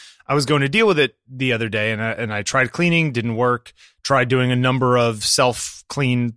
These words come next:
things, didn't work. Um, and then as I ended up getting this Piezo flow fluid, this, like, pink fluid stuff you can do to clean this stuff, did the whole thing again the other day, and then was gonna run a, a, a cycle, and it was like, "Oh, your vivid light magenta is out." And I was like, "Ugh,"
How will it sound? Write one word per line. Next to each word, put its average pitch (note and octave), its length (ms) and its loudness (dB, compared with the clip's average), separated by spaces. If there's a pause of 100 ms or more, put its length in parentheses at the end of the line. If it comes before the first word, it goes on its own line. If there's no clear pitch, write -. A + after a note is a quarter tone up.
things, B2 380 0
didn't G#2+ 280 -8
work. G#2 320 -8 (420)
Um, G2+ 440 -4 (440)
and D3 140 2
then C3+ 220 2
as D3 460 2
I A#2 340 -4
ended C#3+ 260 -2
up A#2+ 80 -6
getting C3 220 -2
this A#2+ 160 -6
Piezo D3+ 440 0
flow C3 380 0
fluid, B2+ 460 -2
this, A2 160 -8
like, G#2+ 200 -10
pink - 280 -10 (260)
fluid A2+ 420 -6
stuff - 320 -10
you F#2+ 80 -14
can G2 120 -16
do F#2+ 100 -12
to F#2+ 80 -14
clean D#3 240 -6
this C#3 140 -4
stuff, - 580 -6
did D3+ 120 0
the C#3+ 60 2
whole D3 120 0
thing C#3 160 -2
again F3 240 2
the E3 80 2
other D3 120 2
day, C3+ 140 0
and C3+ 100 -4
then C3+ 80 -2
was C3 120 -4
gonna D3 180 0
run C#3 240 0
a, B2 180 -2 (380)
a, G#2 40 -14
a A#2 40 -12
cycle, D3 540 -2 (340)
and C3 140 0
it C3 80 -2
was B2+ 180 -4
like, A#2 260 -4
"Oh, G#3 200 2
your D3 280 2
vivid C#3 400 0
light B2 280 -2
magenta B2 480 -2
is F#2+ 280 -6
out." G2 260 -8
And G2 80 -16
I G2+ 40 -14
was G2+ 100 -12
like, G2 180 -14
"Ugh," - 480 -8